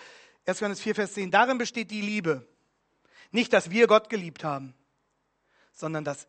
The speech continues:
er uns geliebt hat und seinen Sohn gesandt hat als Sühnopfer für unsere Sünden.“ Dass er deswegen Jesus geschickt hat, der unsere Strafe trug, um uns nach Hause zu holen.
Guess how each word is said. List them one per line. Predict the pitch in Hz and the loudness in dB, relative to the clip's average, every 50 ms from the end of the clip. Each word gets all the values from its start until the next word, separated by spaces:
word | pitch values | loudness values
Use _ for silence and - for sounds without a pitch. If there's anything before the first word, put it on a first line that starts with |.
| _ | _
er | - 175 175 185 196 196 190 190 196 _ _ _ _ | -8 -6 -4 -2 -2 -2 -4 -6 -10 _ _ _ _
uns | - 160 160 147 - | -12 -12 -12 -14 -18
geliebt | - 120 120 120 _ - - | -20 -20 -20 -20 _ -20 -20
hat | 135 127 _ _ _ _ _ _ _ _ _ _ _ _ _ _ _ _ _ | -20 -20 _ _ _ _ _ _ _ _ _ _ _ _ _ _ _ _ _
und | - 214 - - | -20 -20 -14 -6
seinen | - 170 202 214 226 226 233 233 233 233 - - _ - | -2 -2 0 0 0 -2 -2 -4 -4 -6 -10 -16 _ -16
Sohn | 139 139 165 175 185 202 220 226 220 226 - _ _ _ _ - | -10 -8 -6 -6 -6 -6 -6 -8 -10 -12 -16 _ _ _ _ -20
gesandt | 135 127 139 147 175 185 - 190 | -14 -10 -8 -8 -8 -8 -8 -8
hat | 165 160 - - _ _ _ _ _ _ _ _ _ _ _ _ _ _ _ - | -10 -10 -10 -16 _ _ _ _ _ _ _ _ _ _ _ _ _ _ _ -16
als | - 131 - | -16 -14 -12
Sühnopfer | 160 165 170 165 151 - - 165 147 143 131 _ _ _ _ | -10 -8 -8 -8 -8 -8 -8 -10 -10 -10 -10 _ _ _ _
für | - - 262 | -18 -16 -14
unsere | - 156 147 135 143 | -14 -14 -14 -14 -16
Sünden.“ | 123 131 117 117 120 117 _ _ _ _ _ _ _ _ _ _ _ _ _ _ _ _ _ - | -16 -16 -18 -18 -20 -20 _ _ _ _ _ _ _ _ _ _ _ _ _ _ _ _ _ -20
Dass | 139 - | -18 -16
er | - 165 135 | -16 -12 -8
deswegen | 160 175 - - - 180 180 175 180 175 - _ _ | -8 -8 -8 -8 -10 -10 -10 -10 -12 -14 -16 _ _
Jesus | - 147 151 143 147 131 - | -14 -12 -12 -12 -12 -14 -16
geschickt | - 143 - - 127 _ - - | -16 -16 -16 -18 -18 _ -20 -20
hat, | 127 - - - _ _ _ _ _ _ _ _ _ _ _ _ - | -20 -20 -20 -20 _ _ _ _ _ _ _ _ _ _ _ _ -12
der | 139 - | -10 -8
unsere | 165 190 185 180 160 | -6 -6 -6 -8 -10
Strafe | - - - 151 156 - - - | -10 -6 -4 -4 -4 -4 -8 -12
trug, | - - 151 143 135 - - - - _ _ _ _ _ _ _ _ _ _ _ _ _ _ _ _ _ _ _ - | -16 -14 -14 -14 -14 -16 -18 -20 -20 _ _ _ _ _ _ _ _ _ _ _ _ _ _ _ _ _ _ _ -10
um | 156 160 | -6 -6
uns | 151 - | -6 -4
nach | 175 139 147 | -4 -4 -4
Hause | 143 143 131 135 - | -4 -6 -6 -10 -16
zu | - - 120 110 | -18 -18 -18 -18
holen. | 120 120 117 117 | -18 -18 -20 -20